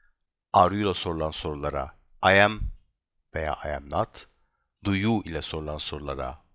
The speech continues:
yes I do veya no I don't şeklinde cevap vermeniz gerekiyor.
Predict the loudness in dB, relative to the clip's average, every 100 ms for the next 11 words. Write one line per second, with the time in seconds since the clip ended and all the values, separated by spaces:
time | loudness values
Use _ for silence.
0 | _ _ -2 4 6 4 2 -2 -4 -6
1 | -6 -2 -2 -4 -8 -6 -4 -2 -2 -2
2 | -2 -6 -8 -6 -2 -2 -4 -12 -10 -6
3 | -6 -6 -8 -8 -10 -10 -10 -12 -14 -14